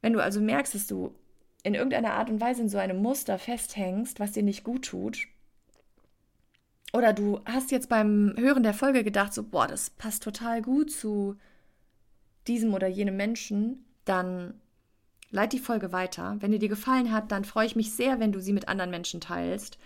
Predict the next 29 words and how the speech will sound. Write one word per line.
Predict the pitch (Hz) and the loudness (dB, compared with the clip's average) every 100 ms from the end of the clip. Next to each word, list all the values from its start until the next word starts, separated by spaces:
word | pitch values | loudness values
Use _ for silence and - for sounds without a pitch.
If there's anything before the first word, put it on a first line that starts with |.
| - - - | -20 -14 -6
die | 190 | -4
sie | 185 190 | -2 -4
gebrauchen | 180 180 180 185 185 | -4 2 2 2 -2
können, | 180 180 | -6 -4
wenn | 180 | -4
du | |
sie | 175 - | -4 -6
auf | - | -6
Social | - 180 208 | -6 -4 0
Media | 247 233 196 | 2 2 0
teilst | - 185 180 180 - | -2 -2 0 -2 -4
und, | 190 185 175 - - - - - - - - _ - | -6 -8 -10 -16 -20 -20 -20 -20 -20 -20 -20 _ -6
ähm, | 196 175 170 175 180 185 196 _ _ _ _ _ _ - | -4 -2 -4 -6 -6 -10 -14 _ _ _ _ _ _ -4
ja, | 175 - | -4 -2
dass | 196 202 | -4 -4
es | 190 | -2
einfach | - 190 190 | -2 0 -2
mehr | 196 202 202 202 202 202 - _ _ - - _ - | 4 6 8 6 4 2 -6 _ _ -20 -20 _ 4
Awareness | 214 208 208 208 185 | 6 8 6 6 2
dazu | 175 175 - | -2 -4 -6
gibt | 180 - - - - - _ _ _ - | -4 -4 -4 -10 -16 -20 _ _ _ 0
und | 185 185 190 190 - - _ _ _ _ _ _ _ _ | 2 2 0 0 0 -2 _ _ _ _ _ _ _ _
über | 269 269 254 | 6 6 6
dieses | 220 208 208 | 4 2 0
erste | - 208 220 226 | 2 2 2 -4
Verstehen | 233 220 - 226 233 233 233 220 | -4 -4 -2 2 2 4 2 0
auch | 185 185 190 - - - _ _ _ _ _ _ _ _ - - | 0 2 0 -4 -14 -20 _ _ _ _ _ _ _ _ -20 -10
eine | - 190 185 | -4 -2 0
einfachere | 196 220 220 202 196 190 180 180 175 175 175 | 0 0 -2 -4 -6 -6 -4 -2 -2 -2 -6